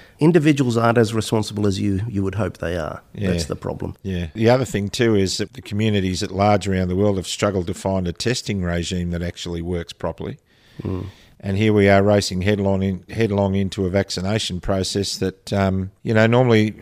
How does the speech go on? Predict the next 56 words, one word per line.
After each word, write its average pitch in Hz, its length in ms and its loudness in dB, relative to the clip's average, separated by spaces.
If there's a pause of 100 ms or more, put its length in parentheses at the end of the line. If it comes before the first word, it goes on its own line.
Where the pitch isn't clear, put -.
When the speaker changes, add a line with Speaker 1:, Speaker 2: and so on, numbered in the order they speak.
(120)
Speaker 2:
normally 120 320 4
a 101 60 4
vaccination 107 600 2
has 104 140 0
to - 100 -6
go 104 180 2
through 98 220 -2
years 104 400 0
and 98 140 -2
years 107 240 0
of 87 100 -8
testing, 92 420 -4
and 95 80 -2
we're 104 120 0
looking 101 320 -2
at 92 80 -6 (100)
introducing 98 640 -4
something 95 340 -6
in 95 100 -4
eighteen 95 360 -2
months. 95 240 -4
So 120 240 0 (140)
let's, - 280 -2 (220)
let's - 180 -4
just - 180 -6
pray 104 220 0
that 95 160 -4
they 95 140 0
all 95 100 0
get 90 160 -4
it - 80 -10
right 92 340 -2
and 90 240 -4
that 92 160 -2 (220)
we 95 180 0
overcome 92 440 0
this 104 200 0
and 98 160 -4
prepare 101 340 -2
ourselves 98 340 -4
for 98 80 -10
the 95 100 -6
next 117 220 -8
one. - 120 -10 (140)
Speaker 1:
Well, 139 140 0
I'm 170 140 6
just 127 180 0
grateful 117 400 2
I 101 60 2
live 110 220 2
in 107 120 4
Australia 110 720 4
and 104 240 0
not 107 160 2
Speaker 2:
Yeah. 104 240 -2
Speaker 1:
Brazil, 107 480 2